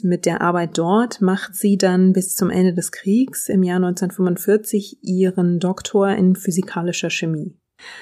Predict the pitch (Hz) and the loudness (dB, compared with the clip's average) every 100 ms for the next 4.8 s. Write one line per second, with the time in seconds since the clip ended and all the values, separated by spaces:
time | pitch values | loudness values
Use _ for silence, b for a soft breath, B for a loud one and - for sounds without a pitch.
0 | B B - 196 226 247 208 185 226 - | B B 2 4 6 6 6 6 6 2
1 | - 247 254 247 262 - 302 294 208 214 | -4 -4 -2 -6 -6 -4 -6 -2 -2 -2
2 | - - 196 220 214 196 - 196 190 - | -4 -6 -2 0 0 -2 -4 -2 -2 0
3 | 196 185 185 175 - 185 190 175 - - | 2 2 0 -4 -4 -4 -4 -6 -6 -8
4 | - 165 156 175 208 220 214 220 | -4 -4 -2 0 2 2 -2 -4